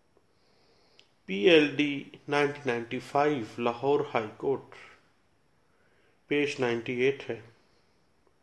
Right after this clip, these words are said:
नाइनटीन नाइंटी एट एमएलडी पेज सिक्स नाइन ज़ीरो है।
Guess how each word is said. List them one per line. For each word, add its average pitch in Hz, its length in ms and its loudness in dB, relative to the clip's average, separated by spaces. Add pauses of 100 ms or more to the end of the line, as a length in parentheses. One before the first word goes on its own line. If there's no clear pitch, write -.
(1400)
नाइनटीन 175 500 2
नाइंटी 160 440 2 (200)
एट 135 320 2 (1300)
एमएलडी 131 720 2 (160)
पेज 123 300 -4 (120)
सिक्स - 420 -8
नाइन 120 320 -2
ज़ीरो 110 320 0
है। 110 160 -8